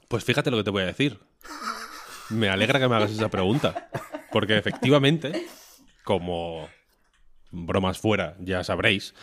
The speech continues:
eh, Razer nos hizo llegar un Black Shark V dos Pro, la versión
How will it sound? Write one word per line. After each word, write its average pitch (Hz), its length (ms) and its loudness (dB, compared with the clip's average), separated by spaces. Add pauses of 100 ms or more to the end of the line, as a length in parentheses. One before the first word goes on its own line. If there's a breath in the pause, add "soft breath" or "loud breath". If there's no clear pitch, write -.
(340 loud breath)
eh, 87 680 -2 (720)
Razer 110 380 0
nos 104 220 -4
hizo 110 160 -4
llegar 107 300 2
un 92 340 -4
Black 104 200 -2
Shark 104 400 -4 (120)
V 104 200 0
dos 101 280 0
Pro, 123 500 -2 (460)
la 95 180 0
versión 92 840 -2